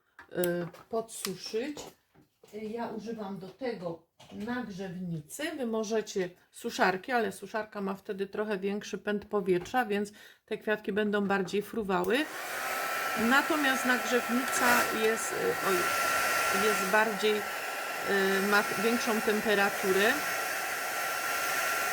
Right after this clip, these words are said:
I podgrzewać, mm,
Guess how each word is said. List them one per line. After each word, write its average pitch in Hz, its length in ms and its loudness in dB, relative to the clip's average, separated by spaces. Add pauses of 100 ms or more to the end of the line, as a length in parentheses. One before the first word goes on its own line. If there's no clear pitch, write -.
(480)
I 277 80 2 (100)
podgrzewać, 285 720 4 (200)
mm, 214 600 -2